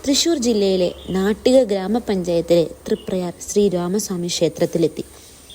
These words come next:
തിരക്ക് കുറവുണ്ടായിരിക്കുമെന്ന് കരുതിയാണ് ഇടദിവസം നോക്കി പോയതാണ്. എന്നാൽ എല്ലാവരും ഞങ്ങളെപ്പോലെ തന്നെ ചിന്തിച്ചു. അത്യാവശ്യം നല്ല തിരക്കുണ്ടായിരുന്നു. കാറ് റോഡ് സൈഡിൽ ഒതുക്കിയിട്ട്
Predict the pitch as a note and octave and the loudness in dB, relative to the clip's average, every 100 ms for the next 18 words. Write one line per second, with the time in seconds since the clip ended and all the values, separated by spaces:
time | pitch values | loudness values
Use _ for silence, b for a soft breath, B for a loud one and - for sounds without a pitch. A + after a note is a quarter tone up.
0 | B B B B - C4+ C4+ D#4 E4 C#4 | B B B B 0 2 2 2 2 4
1 | C4 C#4 C4 C4+ C4 C#4 D4 C#4+ D4 C#4+ | 4 2 2 0 0 0 2 2 2 2
2 | A#3+ B3 A3 G#3 - F3+ F#3 F3 F#3+ G3 | 2 2 2 -2 -4 -2 -2 0 -2 -2
3 | A3+ G#3 D#3 - G3 E3 D3+ D#3 D3+ - | -4 -4 -4 -4 -6 -2 -2 -2 -4 -8
4 | - - B B B F#3 F3+ F3 - F3 | -14 -18 B B B 0 0 -2 -4 0
5 | F3 G3+ A3 G3 F#3+ G#3 F3 D#3 D#3 - | 4 6 4 4 2 0 -2 -2 -4 -2
6 | F3 F#3+ E3+ F3 D3+ C#3+ - - - - | 0 0 -4 -4 -6 -8 -10 -12 -14 -20
7 | B B E4 - F#4 B3+ A3+ - G3+ - | B B -6 0 2 4 2 -4 -6 -6
8 | F3 D#3 D#3+ G3 F3 D3 - D#3 D3 C#3 | -4 0 2 2 2 -2 -4 -4 -4 -8
9 | D3 - - B B B - F3 F#3 G#3 | -14 -18 -20 B B B -2 0 2 0
10 | - - G#3 G3 G3+ G#3+ A#3+ A#3 B3+ F3+ | -2 -2 2 4 4 2 2 4 4 2
11 | F#3 A3+ G3 - | -2 -2 0 0